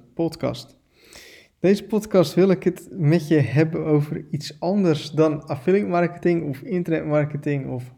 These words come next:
wat er dan ook bij past. Ehm, deze podcast wil ik het met je over, eh, hebben over een kubus. Ja, iets compleet anders dan, eh, dat je van me gewend bent.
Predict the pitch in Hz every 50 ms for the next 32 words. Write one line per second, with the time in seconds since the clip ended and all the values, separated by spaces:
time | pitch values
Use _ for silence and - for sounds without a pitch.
0 | _ _ 147 151 - 147 135 131 127 131 123 127 131 123 123 123 123 - 175 190
1 | - - - - _ _ _ - - - - - - - - - _ _ _ _
2 | - 160 147 147 139 151 156 151 147 - 147 147 - - - - - - - -
3 | _ _ _ - 160 156 156 - - 143 135 123 - 143 139 135 131 131 135 139
4 | 131 123 123 123 123 120 120 117 113 120 117 120 123 120 123 - - - 139 127
5 | 135 131 139 135 127 120 113 123 123 123 123 - - - _ _ _ _ _ _
6 | _ _ _ _ _ _ _ _ _ _ _ _ _ _ _ _ _ _ 208 214
7 | 196 - - - - - - - - _ _ _ _ _ _ _ _ _ _ _
8 | _ _ _ _ _ _ _ - 180 147 120 - - - - _ _ _ _ _
9 | _ _ - 160 147 - - - 175 160 147 - 165 156 151 151 - 147 147 147
10 | 143 139 123 127 - 139 131 131 127 127 127 139 131 123 - 135 123 135 123 127
11 | 123 123 139 139 165 185 156 123 120 - - -